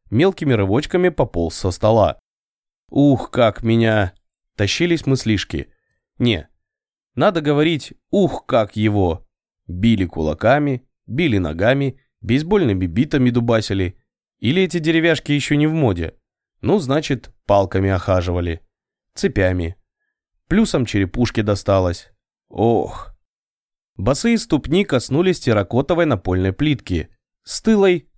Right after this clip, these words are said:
как в глубоком погребе. Челюсти свело и зубы застучали. Меня всего колотило, но сил, чтобы уйти куда потеплее, не было.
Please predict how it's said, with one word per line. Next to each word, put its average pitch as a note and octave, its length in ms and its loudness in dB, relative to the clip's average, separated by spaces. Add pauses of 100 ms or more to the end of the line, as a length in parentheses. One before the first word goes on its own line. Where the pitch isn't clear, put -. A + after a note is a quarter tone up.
как F#3+ 220 -2
в D#3+ 100 -2
глубоком F#2+ 540 0
погребе. F#2 560 -2 (640)
Челюсти G3+ 440 0
свело G2+ 400 0
и C3 140 0
зубы G2 320 0
застучали. G2 760 -2 (440)
Меня F3 240 2
всего F3+ 300 0
колотило, D3 600 2
но F#2+ 240 0
сил, F#3 360 0
чтобы A#2 380 -2
уйти C3+ 340 0
куда C#3+ 300 0
потеплее, B2 560 0
не D3+ 200 2
было. D#2+ 340 -4